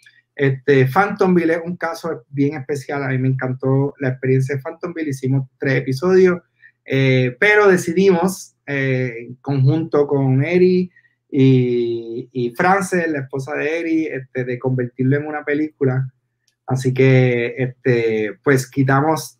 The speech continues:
todo lo que sea de, de Phantomville de T V y ahora estamos en pre-,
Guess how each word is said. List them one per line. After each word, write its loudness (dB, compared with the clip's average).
todo 2
lo 4
que 0
sea -2
de, 0
de -4
Phantomville -4
de 0
T -2
V 2
y 6
ahora 4
estamos 0
en -2
pre-, 0